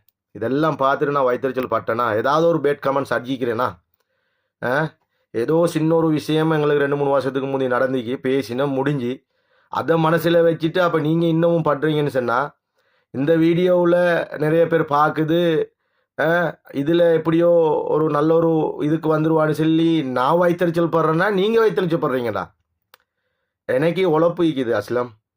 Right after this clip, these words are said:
மாஷா அல்லாண்டு. நான் எந்த தொழிலை பத்தி சொல்ல தேவையில்ல, அது உலகத்துக்கே தெரியும். எனக்கு கஷ்டப்பட்டு நல்லா நெருப்புல நின்று,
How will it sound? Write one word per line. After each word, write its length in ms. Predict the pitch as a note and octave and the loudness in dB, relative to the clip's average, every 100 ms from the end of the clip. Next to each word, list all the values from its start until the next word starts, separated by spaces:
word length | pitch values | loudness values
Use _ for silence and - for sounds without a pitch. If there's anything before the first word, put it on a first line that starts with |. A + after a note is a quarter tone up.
| - | -6
மாஷா 300 | G#2 A2 B2 | -6 -4 -2
அல்லாண்டு. 760 | A#2+ A#2 A2+ A2+ C3 C3 - _ _ _ _ _ _ | -2 -2 -4 -2 -4 -4 -10 _ _ _ _ _ _
நான் 220 | A2 A#2+ | -4 -4
எந்த 240 | B2 B2+ | -2 -2
தொழிலை 300 | B2+ B2+ C3 | -2 0 0
பத்தி 180 | B2 A#2 | -2 -4
சொல்ல 260 | A2+ B2+ C3 | -2 -2 0
தேவையில்ல, 220 | A#2+ A#2 | 0 0
அது 160 | A2+ A2+ | 0 0
உலகத்துக்கே 420 | B2 B2+ B2 A#2 | 0 -2 -4 -4
தெரியும். 520 | B2 C3+ C3 C3 C3+ _ _ | -4 -2 -2 -4 -8 _ _
எனக்கு 320 | - A#2+ B2+ B2+ | -6 -4 -4 -4
கஷ்டப்பட்டு 720 | A#2+ - D3+ C3 C3 G2 B2+ | -6 -4 -4 -2 -4 -2 -2
நல்லா 280 | B2+ C3 | -2 0
நெருப்புல 460 | B2+ A#2+ C3+ C#3 B2+ | -2 -2 -4 -2 -2
நின்று, 460 | A#2+ A#2 B2+ D3+ | -2 -2 -4 -4